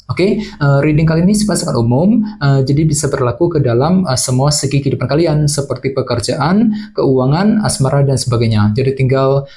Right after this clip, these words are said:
eh, disesuaikan saja dengan kondisimu masing-masing, ya. Oke, kalau gitu langsung kita mulai untuk reading kali ini, ya. Oke, yang pertama ada kartu sepuluh cawan. Oke, terus, eh, sembilan koin,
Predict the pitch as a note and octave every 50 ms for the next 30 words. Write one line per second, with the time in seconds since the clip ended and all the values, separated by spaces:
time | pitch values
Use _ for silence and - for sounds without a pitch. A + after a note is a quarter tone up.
0 | _ _ - C3+ C3 C3 B2+ B2+ C3 C3+ C3+ - C3 - - C3 A#2+ - B2+ A#2+
1 | D3 E3 E3 C#3+ C3 C3+ D#3 F#3 G3+ G#3 G#3 - D3 C#3 C3 - C3+ C3 C3+ C3+
2 | C3+ C3 B2 G#2+ - A#2 G#2+ - A2 G#2 G#2 G#2 G#2+ C3 D#3 G#3 A#3+ - - -
3 | - - - - _ - - - G#3 G#3 F#3+ F3+ D#3+ F3+ F3 G3+ G3+ F#3+ F3+ -
4 | E3 D#3+ E3 D#3 D#3+ D#3+ E3 F3 F3+ F3 D3 C#3 C#3 C#3 C#3 D3+ D3 C3+ C3+ C3+
5 | B2+ B2+ B2+ A#2+ A#2 A2+ A2 G#2+ G#2+ G#2 G#2 - - D3 F#3 A3 - - - C#3+
6 | - F#3+ F#3 F#3 F3+ - F3+ - F3 F3 F3 F#3 - - - D3+ C#3+ D3+ D3 -
7 | D3 C3+ - - F3+ F3+ - - C#3+ C#3 - D3 C#3+ C#3 C#3 C#3+ C#3 - C3+ A#2+
8 | A2+ A2+ A#2+ A#2+ C#3+ F3+ G#3+ B3 - - - - - - _ _ - - _ _
9 | _ _ _ _ _ _ - A#2+ - - E3 F#3 G3 F#3+ F3 D3 C#3 D3 D#3 D#3
10 | D#3 - - C3+ C3 C3 C3 C3+ C3+ - D3+ D3 C#3+ D3+ D3+ D3+ D3+ D3 C#3+ C3+
11 | A#2+ A#2+ B2+ C#3+ E3+ G3+ A#3+ C4 G#3 -